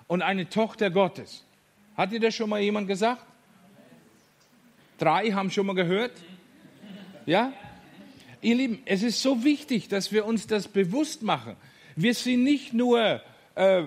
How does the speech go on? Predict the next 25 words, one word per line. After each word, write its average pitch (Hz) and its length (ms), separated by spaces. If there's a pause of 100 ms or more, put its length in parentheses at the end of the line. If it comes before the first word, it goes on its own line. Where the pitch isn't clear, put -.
Fähnlein, 202 540
Fieselschweif 214 760
oder 185 240
sonst 220 360
irgendwer. 220 600 (360)
Wir 208 140
sind 262 220
nicht 285 240
der 220 180
Ött 240 260
hier 233 300
irgendwo 220 380
auf 220 200
der 208 120
Erde, 208 340
der, 185 260 (240)
der 175 120
kleine 202 360
Christ, 202 420
der, 185 160
ja, 180 260
okay, 170 480
bisschen 170 380
Meschucke 170 640
und, 156 180